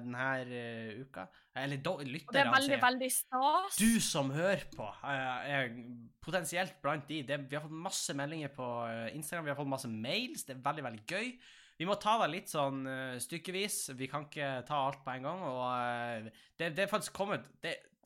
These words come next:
Speaker 1: og det, det er jo en luksussituasjon vi er i, at folk skriver sånn at man kan på en måte plukke seg ting. Det er jo kjempegøy.
Speaker 2: Ja,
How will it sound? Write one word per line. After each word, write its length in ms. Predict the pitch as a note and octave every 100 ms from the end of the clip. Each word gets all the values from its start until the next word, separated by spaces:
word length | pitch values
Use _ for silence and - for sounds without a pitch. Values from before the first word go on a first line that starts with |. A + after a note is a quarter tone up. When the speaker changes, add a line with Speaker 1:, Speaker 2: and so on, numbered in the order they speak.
| -
Speaker 1:
og 140 | D#3+
det, 260 | G#3 F3+ C#3
det 80 | G3+
er 40 |
jo 80 | F3
en 80 | D3+
luksussituasjon 840 | F#3 - G#3+ - G#3 F#3+ - A2+ G#2
vi 80 | B2
er 140 | C#3+ A2
i, 80 | - -
at 140 | C#3
folk 300 | - D#3 - - -
skriver 360 | C#3+ D3+ D#3 A#2
sånn 100 | A2+
at 120 | A2
man 100 | A#2+
kan 180 | A#2 C#3
på 40 | B2
en 80 |
måte 300 | A2+ - A2 G#2 - _ _ _ _ -
plukke 240 | A#3+ B3
seg 160 | - G#2+
ting. 240 | A2+ - - -
Det 80 | F3+
er 80 |
jo 60 | D3
kjempegøy. 420 | F3+ - C#3+ G#2 - _ _
Speaker 2:
Ja, 420 | B3 C#4+ D#4 D#4+